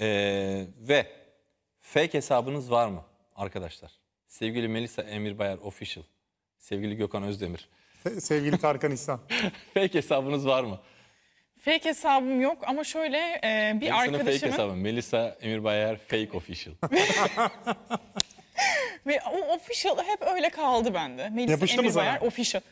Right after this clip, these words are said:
Speaker 3: Official'ı silemiyorum, düzeltmek
Speaker 1: Bak, alt-,
Speaker 3: istedim.
Speaker 1: alttan da geçiyor senin.
Speaker 3: Evet, şu
Speaker 2: Aa,
Speaker 3: an.
Speaker 2: biraz uzun.
Speaker 3: Arkadaşlar
Speaker 1: Biraz uzun.
Speaker 3: hemen.
Speaker 1: Biraz aramaya
Speaker 3: Tamam.
Speaker 1: kalksak seni ama şey, şimdi aramalarda çıkıyorsun hemen.
Speaker 3: Şey,
Speaker 2: Peki Emir
Speaker 3: e,
Speaker 2: Bayar soyadıyla ilgili sana hiç espri yapılıyor mu? Şaka yapılıyor mu?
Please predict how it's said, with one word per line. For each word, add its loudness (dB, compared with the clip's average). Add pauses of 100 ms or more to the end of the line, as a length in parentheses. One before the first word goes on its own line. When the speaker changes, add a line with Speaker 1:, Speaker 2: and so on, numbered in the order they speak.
(120)
Speaker 3:
Official'ı 2
silemiyorum, 4
düzeltmek 4
Speaker 1:
Bak, 2
alt-, 4
Speaker 3:
istedim. 2
Speaker 1:
alttan 0
da -2
geçiyor -2
senin. 2
Speaker 3:
Evet, 4
şu 0
Speaker 2:
Aa, 4
Speaker 3:
an. -6 (100)
Speaker 2:
biraz 4
uzun. 2 (160)
Speaker 3:
Arkadaşlar 0
Speaker 1:
Biraz 4
uzun. 2
Speaker 3:
hemen. -4
Speaker 1:
Biraz 0 (100)
aramaya 6
Speaker 3:
Tamam. 4
Speaker 1:
kalksak 0
seni 0
ama 2
şey, 0
şimdi -6
aramalarda 2
çıkıyorsun -6
hemen. -12
Speaker 3:
Şey, 4
Speaker 2:
Peki 2
Emir 4
Speaker 3:
e, 4
Speaker 2:
Bayar 4 (160)
soyadıyla 4
ilgili 2
sana -2
hiç -6
espri 0
yapılıyor -2
mu? -2
Şaka -6
yapılıyor -4
mu? -10